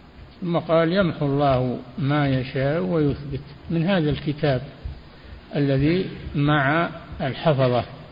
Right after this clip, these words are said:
وليس الكتاب الذي هو اللوح المحفوظ، ولهذا قال: "وعنده أم الكتاب"، الذي لا يبدل ولا يغير.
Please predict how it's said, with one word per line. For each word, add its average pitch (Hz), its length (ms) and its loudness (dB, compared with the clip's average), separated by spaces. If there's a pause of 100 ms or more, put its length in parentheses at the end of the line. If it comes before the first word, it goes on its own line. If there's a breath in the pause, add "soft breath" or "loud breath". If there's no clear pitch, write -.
(880)
وليس 165 320 2
الكتاب 156 540 4
الذي 135 380 4
هو 139 180 2
اللوح 135 340 2
المحفوظ، 151 580 0
ولهذا 131 500 2
قال: 160 280 0
"وعنده 156 720 4 (920)
أم 175 240 2
الكتاب"، 160 540 2 (880)
الذي 131 300 0
لا 180 140 4
يبدل 143 580 2
ولا 143 260 4
يغير. 135 460 2